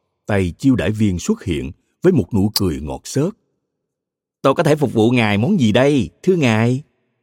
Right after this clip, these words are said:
Cậu ta yếu ớt đáp lại. "Đưa tôi ra khỏi đây." Và họ nhanh chóng đưa cậu ta lên,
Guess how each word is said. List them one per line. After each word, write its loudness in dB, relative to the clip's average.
Cậu -6
ta -4
yếu -2
ớt -4
đáp -4
lại. -6
"Đưa -4
tôi -2
ra -4
khỏi -8
đây." -6
Và 0
họ 0
nhanh 2
chóng 0
đưa 4
cậu -6
ta -2
lên, 0